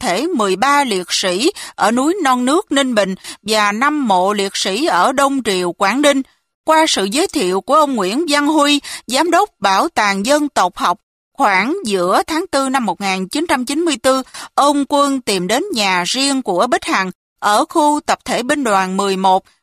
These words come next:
Nam Đồng, Đống Đa, Hà Nội, cùng với bức ảnh truyền thần của ông nội Lương Ngọc Quyến, được vẽ lại từ bức ảnh chụp của Sở Mật Thám Pháp khi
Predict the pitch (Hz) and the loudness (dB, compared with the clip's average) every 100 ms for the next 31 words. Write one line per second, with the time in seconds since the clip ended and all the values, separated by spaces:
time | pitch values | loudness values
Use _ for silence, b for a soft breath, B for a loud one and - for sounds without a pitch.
0 | - 254 277 220 196 180 190 262 381 269 | -4 -2 0 2 2 0 -2 -2 0 2
1 | 262 262 247 196 180 175 196 B B B | 2 0 -2 -2 0 0 -2 B B B
2 | 240 233 214 208 240 311 427 349 403 - | 2 2 2 0 2 2 0 -2 -4 -2
3 | 196 190 285 - 226 208 196 185 202 196 | -2 -2 -4 -2 0 2 -2 -2 -2 -2
4 | 202 294 294 254 175 190 233 294 285 220 | 0 2 2 0 0 0 0 0 0 -2
5 | 180 _ 247 269 339 466 B B B 220 | -4 _ -2 2 0 -2 B B B 0
6 | 226 - 202 202 190 269 381 208 175 202 | 0 -2 -4 0 0 0 0 0 0 -2
7 | B B _ 226 214 370 - - 202 226 | B B _ -2 0 -2 -4 -4 -2 -2
8 | 349 330 - _ 202 277 - 185 240 302 | -2 -2 -2 _ -2 0 2 2 2 0
9 | 185 - - 254 294 415 _ _ - 285 | -2 -4 -4 0 0 -2 _ _ -6 0
10 | 294 427 _ B B - 330 285 | 2 0 _ B B -2 0 2